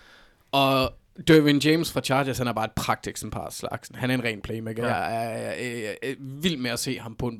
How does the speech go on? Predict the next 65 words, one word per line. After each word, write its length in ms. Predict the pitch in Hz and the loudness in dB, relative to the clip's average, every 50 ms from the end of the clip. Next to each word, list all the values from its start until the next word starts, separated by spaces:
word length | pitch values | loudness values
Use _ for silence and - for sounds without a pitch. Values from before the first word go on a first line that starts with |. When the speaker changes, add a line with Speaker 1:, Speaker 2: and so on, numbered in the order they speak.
| - - - 120 - | -10 -10 -10 -8 -6
Speaker 1:
på 100 | - - | -6 -4
banen, 440 | - 120 123 123 127 127 127 123 | -2 -2 -2 0 0 -2 -2 -4
og 300 | 113 110 110 113 110 113 - _ - - - - - - - - - _ - | -6 -8 -8 -8 -8 -10 -12 _ -20 -20 -20 -20 -20 -20 -20 -20 -18 _ 0
det 120 | - 135 107 | 0 4 8
hit, 180 | 123 170 - | 8 8 8
han 160 | - 120 120 123 | 6 2 0 2
ligger 260 | 127 135 139 131 131 | 2 2 2 2 2
på, 360 | 123 - 131 127 123 120 120 | 0 0 0 0 0 0 0
Speaker 2:
Ja. 100 | 120 120 | 0 -2
Speaker 1:
øh, 120 | 120 117 117 | -2 -4 -6
på, 420 | - - 131 123 123 120 117 110 - | -4 0 0 2 2 0 -2 -4 -2
på 120 | - 135 | 0 2
en 160 | 131 131 127 | 2 4 2
af 80 | 127 120 | 2 0
spillerne 400 | - - 139 135 135 135 131 123 | -2 -2 0 0 2 0 0 0
i 40 | 120 | -2
går, 220 | - 143 135 123 | 0 0 0 0
hvor 140 | 117 120 120 | -2 -2 -4
han 120 | 120 127 | -4 -4
sådan 180 | 117 - 123 120 | -4 -4 -4 -4
bagefter 380 | - 131 127 123 117 - 127 120 | -2 -2 -2 -2 -4 -6 -8 -6
fuldstændig 360 | 120 127 117 - 135 127 135 | -6 -6 -4 -2 0 0 0
uforstående 580 | - 165 151 135 139 127 - - 135 127 123 123 | 0 -2 -4 -2 -4 -4 0 0 -2 0 -2 -4
over 220 | 123 123 120 117 | -4 -2 -2 -2
for, 180 | - - 127 117 | -2 -2 -2 -2
at 100 | 120 - - 143 - | -2 -2 -4 -6 -6
<laughs> 100 | 123 - | -4 -4
han 120 | 135 131 | -4 -6
fik 300 | - - - 160 135 - | -6 -6 -6 -6 -6 -6
et 80 | - - | -8 -12
flag. 400 | - - 143 143 135 127 127 - - - - - - _ _ _ - - | -6 -4 -2 -2 -2 -4 -6 -8 -14 -20 -20 -20 -20 _ _ _ -8 -8
Al-, 140 | 131 131 | -6 -4
altså, 220 | 101 120 139 131 135 | -4 -4 -4 -2 -2
jeg 100 | 131 135 | -4 -4
synes 120 | - 113 | -4 -2
bare, 100 | 113 120 | -2 -2
han 80 | 107 113 | -2 -4
er 40 | 110 | -10
fed 220 | - - 113 110 | -10 -8 -6 -6
Speaker 2:
Ja. 60 | 107 | -4
Speaker 1:
at 80 | 113 107 | -4 -6
se. 120 | - - | -6 -6
Speaker 2:
Vi 100 | 113 110 - - | -8 -10 -8 -4
Speaker 1:
Og 100 | 120 117 | 2 4
Speaker 2:
vender 160 | 127 131 139 | 6 6 8
ham, 140 | 131 127 117 | 6 6 6
øh, 400 | 117 113 110 110 110 110 107 - | 6 6 6 6 6 6 6 6
ja, 100 | 107 110 | 6 6
i 140 | 107 101 101 | 6 6 6
øvrigt 180 | 104 110 107 101 | 6 6 6 6
også 140 | 110 - | 4 2
Barkley, 300 | - 110 104 110 104 104 | 2 2 2 2 2 0
øh, 560 | 98 95 95 95 95 95 98 98 98 98 107 104 | -2 -2 -2 0 0 0 0 0 -2 -4 -6 -6
men, 200 | 107 104 101 98 | -4 -4 -2 0
øh, 400 | 101 98 98 98 98 101 113 120 | 0 0 0 -2 -4 -6 -6 -4
når 120 | 110 104 | -4 -4
vi, 200 | 101 101 101 101 | -2 -2 -2 -2
når 100 | 101 107 | -2 -2
vi 80 | 107 104 | -2 0
gennemgår 280 | 104 110 113 107 113 | 0 0 2 2 0
første 240 | 107 - 117 113 - | 2 2 2 0 0
rundevalgene, 400 | 117 104 104 98 98 98 98 98 | -2 -4 -2 -2 -2 -4 -4 -4
ja, 160 | 98 98 98 | -4 -6 -6
så, 240 | 101 113 107 104 101 | -6 -6 -6 -6 -6
Speaker 1:
Ja. 100 | 101 101 | -8 -10